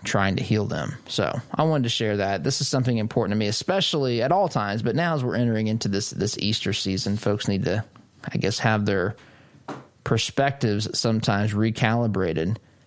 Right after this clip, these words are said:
And I hope, I hope Don Lemon's able to see past the fact of whatever Jesus really looked like, that that's not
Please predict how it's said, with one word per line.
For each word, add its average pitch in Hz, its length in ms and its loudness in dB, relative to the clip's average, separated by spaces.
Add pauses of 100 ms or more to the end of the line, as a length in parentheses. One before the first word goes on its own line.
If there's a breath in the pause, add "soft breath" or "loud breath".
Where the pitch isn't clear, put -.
(360 soft breath)
And - 80 -2
I 208 100 2
hope, 135 360 2
I 110 100 2
hope 135 240 2
Don 113 260 2
Lemon's 113 340 2
able 107 260 2
to 104 80 0
see 107 180 0
past 110 380 0
the 98 80 -2
fact 101 400 2
of 90 100 0
whatever 110 500 0 (580 loud breath)
Jesus 113 420 2
really 110 240 2
looked 107 340 0
like, - 300 0
that - 120 -4
that's 123 240 0
not 117 460 0